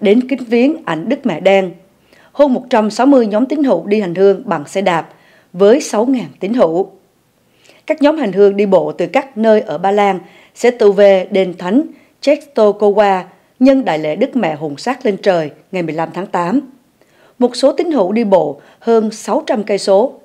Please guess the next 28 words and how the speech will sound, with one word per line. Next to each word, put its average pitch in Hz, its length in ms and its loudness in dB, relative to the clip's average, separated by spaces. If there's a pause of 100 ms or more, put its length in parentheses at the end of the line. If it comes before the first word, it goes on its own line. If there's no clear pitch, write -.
trong 220 200 -2
nhiều 170 180 -6
tuần 160 220 -6
lễ. 165 340 0 (360)
Họ 208 200 0
ngủ 180 220 -6
lều 196 320 2 (180)
trong 208 240 -2 (220)
cuộc - 300 -8
hành 156 240 -12
hương. 180 280 -2 (920)
Ngoài 247 120 2
các 311 160 -4
nhóm 277 260 2
trên 262 160 0
đây, 208 280 2 (240)
còn 233 200 0
có 262 140 2
những 254 260 2
nhóm 247 200 2
hành 240 180 -2
hương 214 380 0
bằng 165 280 -6
giày 165 340 -2
trượt, 180 220 0 (340)
hoặc - 320 -6
đi 240 140 0
ngựa, 170 340 -2